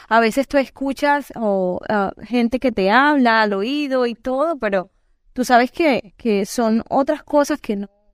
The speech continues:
no están bien y que como tú estás tratando de hacer las cosas correctamente, tú todo eso,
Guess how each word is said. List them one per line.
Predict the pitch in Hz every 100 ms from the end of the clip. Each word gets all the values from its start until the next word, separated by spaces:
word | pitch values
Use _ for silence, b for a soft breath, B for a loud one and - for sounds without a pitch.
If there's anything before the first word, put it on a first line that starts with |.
| _ _ _ _
no | 233
están | 247 285 294
bien | 285 269 269 277 _ _ _ _ -
y | 202
que | 196 202 196 180 -
como | - 214 202
tú | 214
estás | 214 - 254 254 262 _ _
tratando | - 226 220 226 233 233 254
de | 240 202
hacer | 185 208
las | 233
cosas | - 262 269
correctamente, | 262 247 - 269 277 277 285
tú | - 233
todo | 220 - 262 262
eso, | 262 254 269 254